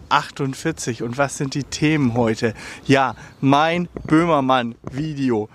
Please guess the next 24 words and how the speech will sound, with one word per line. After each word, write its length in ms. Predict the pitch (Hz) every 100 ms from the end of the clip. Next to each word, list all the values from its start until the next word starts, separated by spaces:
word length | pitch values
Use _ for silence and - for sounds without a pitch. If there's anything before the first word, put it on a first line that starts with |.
| - -
wurde 540 | - 143 175 170 139 113 - -
gesperrt 640 | 156 - 185 170 123 - -
vom 360 | - 170 165 143
Z 320 | - 170 156
D 100 | 160
F. 320 | 139 147 - -
Darüber 520 | 131 127 131 131 120
wollen 300 | 123 123 117
wir 160 | 123 113
reden. 320 | 123 110 113 - - -
Ja, 240 | 147 143 139
und 460 | - 156 156 139 - -
Moin 260 | - 147 143
Tesla 380 | 156 147 139 120
Late 380 | 117 135 170 -
Night. 440 | 170 180 202 - _ -
Da 180 | - 143
will 140 | 151 151
ich 100 | 175
euch 240 | 156 151
einen 160 | 147 147
kleinen 460 | 156 147 147 151 - - 143
Rückblick 560 | 151 175 - 160 165 - - 120 123
geben. 680 | 139 175 185 185 202 226